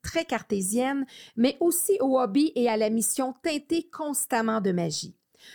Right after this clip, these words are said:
Comptable presque à tous les jours, il est aussi à un moment bien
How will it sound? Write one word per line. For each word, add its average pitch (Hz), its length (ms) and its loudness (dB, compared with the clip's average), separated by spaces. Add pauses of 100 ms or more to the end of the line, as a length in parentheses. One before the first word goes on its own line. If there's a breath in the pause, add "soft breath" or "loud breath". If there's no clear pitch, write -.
(160 loud breath)
Comptable 320 760 2
presque 269 400 -2
à 226 80 0
tous - 160 -8
les 233 160 0
jours, 285 420 -2 (260 loud breath)
il 262 160 6
est 294 160 4
aussi 339 380 2
à 277 80 2
un 240 80 2
moment 247 360 0
bien 208 380 0